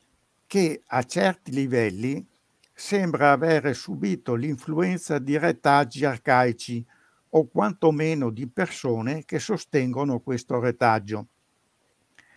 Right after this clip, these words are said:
L'elenco dei personaggi che compaiono nell'incartamento fornito a mio padre, da Schumann, è stato studiato dai collaboratori del libro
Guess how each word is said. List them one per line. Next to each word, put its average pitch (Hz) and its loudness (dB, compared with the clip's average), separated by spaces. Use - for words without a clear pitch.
L'elenco 175 2
dei 127 0
personaggi 120 -2
che 107 -8
compaiono 127 2
nell'incartamento 120 -2
fornito 113 -4
a 107 -4
mio 117 -4
padre, 110 0
da 101 -8
Schumann, 110 -6
è - -4
stato 220 2
studiato 156 4
dai 131 4
collaboratori 127 0
del 117 0
libro 117 -2